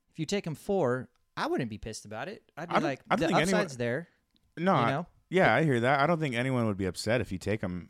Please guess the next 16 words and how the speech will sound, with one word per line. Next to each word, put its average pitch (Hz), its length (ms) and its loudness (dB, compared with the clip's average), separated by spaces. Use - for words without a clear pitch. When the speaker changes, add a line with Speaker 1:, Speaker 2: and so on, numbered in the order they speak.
Speaker 1:
And 180 160 2
then 175 200 -2
Speaker 2:
within, 131 260 4
like, 107 160 0
the 101 100 -2
top 107 320 0
five 95 240 0
backs. 101 360 0
Speaker 1:
If - 120 -4
you, 151 160 -8
and 143 200 -6
D, 208 140 -6
to - 120 -10
your 143 100 -4
point, 185 360 -6
in 123 360 -6